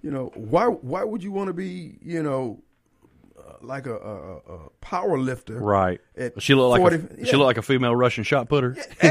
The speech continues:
Speaker 1: ex-,
Speaker 2: <laughs>
Speaker 1: ex-, that exactly, that's what I'm saying.
Speaker 2: Dude,
Speaker 1: And,
Speaker 2: her,
Speaker 1: and,
Speaker 2: her
Speaker 1: and
Speaker 2: nutrition is probably horrible.
Speaker 1: Yeah.
Speaker 2: And she probably doesn't really know what
Speaker 1: Mm-hmm.
Speaker 2: she's doing. But, uh, you know, that's the thing I tell my girls, you know, in, in Mississippi,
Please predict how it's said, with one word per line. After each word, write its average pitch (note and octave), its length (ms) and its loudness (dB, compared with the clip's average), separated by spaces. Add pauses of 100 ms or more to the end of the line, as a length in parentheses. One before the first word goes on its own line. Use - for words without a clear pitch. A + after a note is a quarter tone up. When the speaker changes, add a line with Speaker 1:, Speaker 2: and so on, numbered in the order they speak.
Speaker 1:
ex-, D3+ 160 0
Speaker 2:
<laughs> - 40 -12
Speaker 1:
ex-, F3 360 0
that E3 280 -4
exactly, C#3+ 540 -6
that's D3 200 -6
what D3 80 -8
I'm D3 80 -8
saying. D3+ 160 -14 (140)
Speaker 2:
Dude, D#3 120 6
Speaker 1:
And, C#3+ 80 4
Speaker 2:
her, D3+ 60 8
Speaker 1:
and, C#3 100 8
Speaker 2:
her C#3 60 6
Speaker 1:
and D3 80 8
Speaker 2:
nutrition D#3 500 4
is A2+ 80 -2
probably A2+ 340 4
horrible. A#2 720 2
Speaker 1:
Yeah. B2+ 280 -2
Speaker 2:
And B2 100 -10
she B2 100 -6
probably A#2 240 0
doesn't G2 300 0
really G#2 240 2
know G2+ 300 0
what G#2+ 200 -4
Speaker 1:
Mm-hmm. G2+ 80 -8
Speaker 2:
she's G2 120 -4
doing. G2+ 380 -2
But, F#2 240 -4
uh, E2+ 180 -2 (440)
you B2 100 -4
know, A2+ 60 0
that's C3+ 200 2
the - 60 -12
thing A2 200 0
I G2 60 0
tell B2 200 -2
my G2 160 0
girls, G2+ 680 -2
you A#2 100 -4
know, G2+ 200 -2 (300)
in, G#2 180 -6
in B2 140 -4
Mississippi, A#2+ 680 -2